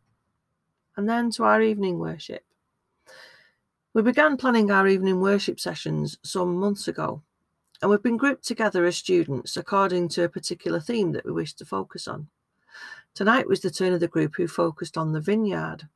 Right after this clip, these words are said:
and they did a wonderful job of talking about and praying about what it means to be part of God's vineyard. It was a lovely, peaceful end to what has been rather a long day, and I'm glad of the reflective tone of worship tonight.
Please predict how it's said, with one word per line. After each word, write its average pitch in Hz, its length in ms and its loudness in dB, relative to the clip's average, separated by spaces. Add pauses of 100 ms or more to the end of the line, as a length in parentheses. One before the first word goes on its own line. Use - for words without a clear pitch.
(280)
and 175 120 -2
they 196 60 2
did 196 140 -2
a 175 40 2
wonderful 214 540 -2
job 147 280 -8 (300)
of - 140 -4
talking 220 380 4
about 202 400 2
and 180 120 -2
praying 202 380 2
about 151 320 -4
what 160 240 -6
it - 80 -8
means 180 360 0
to - 100 -10
be 185 140 0
part - 380 -6
of 151 140 -12
God's 202 300 -6
vineyard. 156 580 -6 (960)
It - 80 -12
was 175 120 -4
a 185 60 2
lovely, 196 440 4
peaceful 247 480 2
end 165 300 2
to 165 100 -4
what 165 180 -2
has 175 140 -6
been 170 180 -2
rather 165 320 -4
a 156 80 0
long 160 320 -2
day, 160 380 -6 (400)
and 180 120 -2
I'm 190 120 4
glad 208 280 4
of 175 120 0
the 175 80 0
reflective 175 580 -2
tone 208 300 -2
of 170 100 -6
worship 165 400 -4
tonight. 160 500 -12